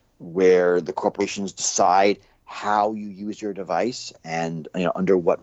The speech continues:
rules. You know, it's not, it, it's not stopping hacking already. Uh, tractor owners are hacking their,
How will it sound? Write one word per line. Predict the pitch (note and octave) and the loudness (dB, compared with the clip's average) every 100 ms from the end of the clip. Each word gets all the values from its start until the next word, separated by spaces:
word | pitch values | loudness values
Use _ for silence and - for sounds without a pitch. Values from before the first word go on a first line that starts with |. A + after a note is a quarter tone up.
| F2 | 2
rules. | F2+ G#2+ E3 E3 - - _ _ _ _ _ _ _ _ - | 4 6 4 -2 -10 -12 _ _ _ _ _ _ _ _ 2
You | A#2+ | 4
know, | A#2+ | 4
it's | A2+ | 6
not, | B2 C#3+ - | 6 4 0
it, | - A#2 A#2 - _ _ _ _ _ _ _ _ | -2 0 0 -2 _ _ _ _ _ _ _ _
it's | C#3+ C3 | 0 2
not | C3 F3+ - | 2 0 -2
stopping | - - A#2 A2 F3 C#3 | -4 -2 -2 -2 -2 -2
hacking | A#2+ - B2 E3 B2+ | -4 -8 -6 -2 2
already. | G#2+ G#2 F#2+ F#2+ G#2+ C#3 F#3+ G3 _ _ _ _ _ _ _ - | 2 2 -4 -2 0 4 2 0 _ _ _ _ _ _ _ -8
Uh, | A#2 A#2+ | -2 -2
tractor | - - B2+ C#3 - D3 B2+ | -2 -2 -2 -2 -2 -2 2
owners | C3+ C#3+ D3 C#3+ | 0 0 -2 0
are | A#2 | 0
hacking | A2+ - A#2 C#3 C3 | 0 -2 -2 -2 0
their, | A#2+ A#2+ A#2 | 4 4 4